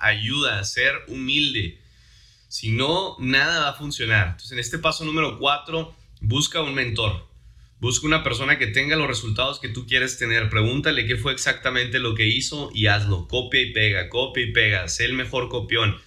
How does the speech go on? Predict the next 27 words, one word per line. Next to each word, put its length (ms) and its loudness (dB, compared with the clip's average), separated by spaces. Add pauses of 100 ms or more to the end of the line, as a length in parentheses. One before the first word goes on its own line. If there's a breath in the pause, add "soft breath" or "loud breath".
(640 loud breath)
Copia 340 4
de 80 2
la, 120 0
me, 580 4
la 180 6
persona 320 0
que 80 2
ya 120 4
tiene 160 -2
los 140 0
resultados 640 0
que 100 -6
tú 140 -4
quieres 300 0
tener. 380 -2 (680)
Sé 360 4
enseñable. 760 2 (100)
Si 220 0
esa 200 4
persona 320 4
ya 80 0
tiene 200 -4
los 160 -2
resultados, 800 2
déjate 360 2
simplemente 720 -2
ayudar. 720 2